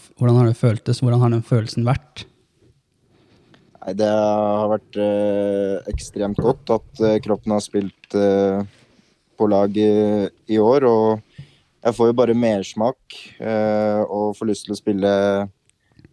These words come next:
Speaker 2: enda mer og, og vise hva jeg er god for når jeg endelig har fått, eh, muligheten til å gjøre det.
Speaker 1: Mm. For du, du startet jo faktisk det,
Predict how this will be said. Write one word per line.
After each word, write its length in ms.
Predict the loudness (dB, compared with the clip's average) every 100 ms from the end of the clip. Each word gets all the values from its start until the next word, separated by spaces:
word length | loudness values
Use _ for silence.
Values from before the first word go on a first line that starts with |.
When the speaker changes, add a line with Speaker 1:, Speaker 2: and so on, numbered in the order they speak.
| -4
Speaker 2:
enda 240 | -2 0
mer 320 | 0 2 2
og, 320 | 4 4 2 0
og 200 | -2 -2
vise 180 | -4 -2
hva 120 | -2
jeg 80 | 0
er 40 | -4
god 100 | -2
for 220 | -2 0
når 180 | -2 -2
jeg 120 | -2
endelig 240 | -2 -2 -2
har 320 | -4 -8 -8 -4
fått, 240 | -4 -2
eh, 160 | -2 -2
muligheten 400 | -2 -4 -4 -4
til 80 | 2
å 40 | 2
gjøre 140 | 4 0
det. 60 | -2 _ _ _
Speaker 1:
Mm. 140 | 2 4 0 _ -20 -20 -20 _
For 160 | 2
du, 200 | 2 4 2
du 60 | 2
startet 640 | -2 -2 0 0 -2 -2 -2
jo 80 | 0
faktisk 340 | 0 0 0
det, 80 | 0